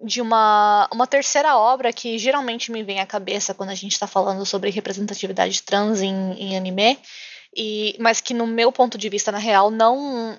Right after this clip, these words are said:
não, eu não acho como, que é uma, um, um bom,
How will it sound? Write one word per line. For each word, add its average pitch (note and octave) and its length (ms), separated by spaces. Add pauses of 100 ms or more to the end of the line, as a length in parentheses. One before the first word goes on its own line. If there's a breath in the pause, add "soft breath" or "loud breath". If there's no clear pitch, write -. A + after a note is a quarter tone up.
não, A#3 760 (160)
eu B3 140
não C4+ 180
acho G#3 540 (140)
como, - 340 (180)
que G#3+ 200
é F#3 120
uma, F#3+ 440
um, F#3+ 260
um G#3 80
bom, F#3 640